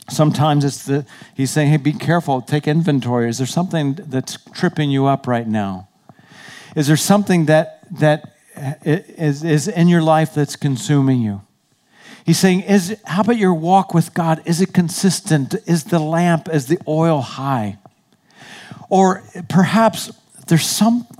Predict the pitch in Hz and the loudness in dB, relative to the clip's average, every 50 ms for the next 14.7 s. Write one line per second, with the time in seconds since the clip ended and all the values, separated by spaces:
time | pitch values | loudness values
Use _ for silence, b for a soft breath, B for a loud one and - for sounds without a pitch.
0 | - - - - - 214 214 202 208 175 175 196 196 185 180 160 123 123 - - | -20 -14 -8 -2 0 2 2 2 0 0 2 2 4 4 2 0 -2 -6 -8 -6
1 | - - 202 208 196 185 175 147 156 160 160 156 151 127 120 113 110 104 101 - | 0 2 2 4 4 2 0 2 4 4 4 4 2 0 -2 -2 -2 -2 -2 -4
2 | 139 127 120 139 131 - - - - - 180 175 170 - - 127 120 107 101 98 | -4 -2 0 0 -2 -2 -6 -10 -4 -2 -2 -2 -2 -4 -4 -2 0 0 0 -2
3 | 98 98 _ b b b b b b b b b b b b b b b - 135 | -6 -10 _ b b b b b b b b b b b b b b b -6 -4
4 | 127 139 135 143 147 143 151 151 147 - - - 104 123 117 139 139 135 135 139 | -2 0 2 2 2 4 2 2 0 -2 -6 -12 -10 -4 -2 0 0 0 0 0
5 | - 139 135 127 127 127 123 117 113 117 110 107 104 104 - - - 156 123 - | -2 -2 0 0 2 2 0 0 0 0 0 0 0 -2 -6 -8 -8 -8 -6 -6
6 | - 110 - - - - - 170 - - - - 113 101 87 85 85 92 104 _ | -8 -10 -10 -12 -10 -4 -4 -4 -4 -4 -10 -8 -6 -6 -6 -8 -10 -14 -16 _
7 | - 123 127 127 - 135 135 131 120 117 101 95 92 95 - - 101 92 - 107 | -4 -2 -2 0 0 0 0 2 0 0 -2 -4 -4 -6 -10 -12 -12 -10 -6 -6
8 | 107 101 - - 104 95 85 87 85 80 - - _ - 135 143 165 175 _ _ | -6 -6 -4 -4 -6 -6 -6 -8 -12 -14 -16 -18 _ -10 -8 -8 -8 -10 _ _
9 | _ _ - _ _ _ _ _ _ - _ _ _ - - 135 151 151 135 107 | _ _ -20 _ _ _ _ _ _ -20 _ _ _ -8 0 2 2 2 2 0
10 | 87 85 80 90 - _ _ _ - - 240 226 160 120 110 107 110 110 127 117 | -2 -6 -10 -14 -18 _ _ _ -20 -16 -12 -8 -6 -4 -4 -4 -6 -6 -6 -6
11 | 107 110 110 107 107 - - 92 87 87 - - 110 110 110 101 87 85 80 85 | -4 -4 -6 -8 -8 -10 -10 -10 -10 -10 -10 -6 -4 -4 -2 -4 -4 -6 -10 -14
12 | - _ _ - _ _ _ _ _ _ _ _ _ _ _ _ _ - - B | -18 _ _ -20 _ _ _ _ _ _ _ _ _ _ _ _ _ -20 -20 B
13 | B B B B B B B B B - 180 208 202 175 180 139 - 143 160 156 | B B B B B B B B B 2 2 4 4 4 2 0 2 2 0 0
14 | 127 139 135 117 117 135 143 143 135 - - - - _ | 0 -2 -6 -4 -2 0 0 0 0 -4 -10 -12 -16 _